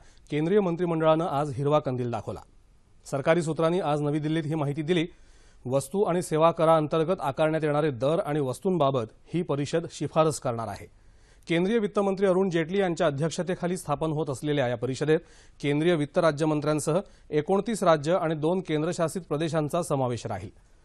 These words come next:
वस्तू आणि सेवा कर मंत्रालय स्थापन करण्याबाबतचा आणि या मंत्रालयाच्या अधिकाऱ्यांबाबतचा निर्णय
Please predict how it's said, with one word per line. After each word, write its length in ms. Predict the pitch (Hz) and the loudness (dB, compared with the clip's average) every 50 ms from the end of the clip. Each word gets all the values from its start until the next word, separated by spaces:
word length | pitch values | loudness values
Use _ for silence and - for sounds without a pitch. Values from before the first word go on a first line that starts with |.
| - - - - - - 131 | -20 -20 -20 -20 -16 -8 -4
वस्तू 300 | 143 160 156 - 226 226 | -2 -2 -2 2 2 4
आणि 160 | 226 226 220 | 4 4 4
सेवा 260 | - 196 180 190 202 | 4 4 4 4 4
कर 180 | 196 214 214 208 | 4 4 2 4
मंत्रालय 460 | 196 180 180 180 185 185 185 196 202 | 4 2 2 2 2 2 4 2 2
स्थापन 340 | 190 - 160 151 170 175 175 | 2 0 0 2 2 0 0
करण्याबाबतचा 760 | - 165 160 160 170 160 156 143 147 165 - - 185 185 202 | 2 0 2 2 4 4 4 2 2 0 0 0 0 2 2
आणि 240 | - - 160 156 156 | 2 0 -2 0 0
या 120 | 160 170 | 2 2
मंत्रालयाच्या 680 | 170 156 143 143 135 156 156 156 156 156 156 147 165 175 180 | 0 0 -2 -2 0 0 0 2 2 0 0 0 -2 -2 -2
अधिकाऱ्यांबाबतचा 880 | 139 127 139 151 151 165 165 180 185 180 156 151 147 151 143 - 147 | -4 -4 -4 -2 0 0 0 2 2 2 0 0 0 -2 -2 -2 -2
निर्णय 340 | 135 131 135 151 147 120 107 | -2 0 0 0 0 -2 -4